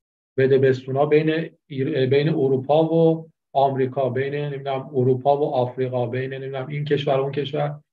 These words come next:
اینا داره اتفاق میفته و چیز بدی هم نیست. یعنی ه-، بدون این اصلاً امکان نداره. یعنی ما باید همیشه یه چیزی برای ارائه دادن داشته باشیم تا بتونیم یه چیزی هم طلب بکنیم.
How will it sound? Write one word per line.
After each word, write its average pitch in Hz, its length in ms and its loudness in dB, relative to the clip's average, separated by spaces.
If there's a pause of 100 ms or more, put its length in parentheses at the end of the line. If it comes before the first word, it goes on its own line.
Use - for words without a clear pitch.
(300)
اینا 143 180 2
داره 180 280 4
اتفاق 175 460 2
میفته 143 300 0
و 135 160 0
چیز 127 240 -8
بدی 160 400 0
هم 185 160 0
نیست. 196 400 -6 (600)
یعنی 127 140 -4
ه-، - 340 -8
بدون 147 360 2
این 175 160 2
اصلاً 175 220 2
امکان 175 440 0
نداره. 123 340 0
یعنی 123 140 -4
ما 139 160 -2
باید 143 220 -2
همیشه 139 440 -2
یه 143 100 -6
چیزی 143 280 -16
برای 135 280 -2
ارائه 123 220 -2
دادن 123 280 -2
داشته 127 300 -6
باشیم 165 560 -4 (280)
تا 131 120 0
بتونیم 147 320 0
یه 151 100 2
چیزی 151 240 -4
هم 151 120 2
طلب 131 340 2
بکنیم. 107 520 -10